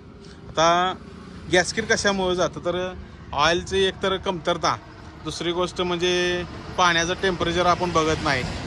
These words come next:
पाणी वारल्यावर. आता हे कूलंट आहे सोडा, की बघा हे आमचं पण या टाकीचा प्रॉब्लेम चालू व्हायला लागला आहे उन्हामुळं, गरम व्हायला लागले त्या.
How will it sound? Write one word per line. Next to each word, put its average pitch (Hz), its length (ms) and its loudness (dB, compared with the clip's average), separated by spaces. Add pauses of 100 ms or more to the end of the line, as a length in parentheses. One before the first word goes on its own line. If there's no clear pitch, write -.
पाणी 165 200 4
वारल्यावर. 170 400 2
आता 170 180 2
हे 185 100 2
कूलंट 190 340 0
आहे 175 120 2
सोडा, 139 220 -2 (640)
की 147 60 -8
बघा 151 200 -4
हे 156 160 -4
आमचं 147 280 -6
पण 143 160 -6
या 143 80 -2
टाकीचा 131 360 -4
प्रॉब्लेम 123 380 -6
चालू 117 240 -6
व्हायला 113 260 -6
लागला 110 140 -10
आहे - 1600 -16
उन्हामुळं, 131 440 0 (1300)
गरम 139 220 4
व्हायला 127 280 4
लागले 113 200 0
त्या. 110 100 -2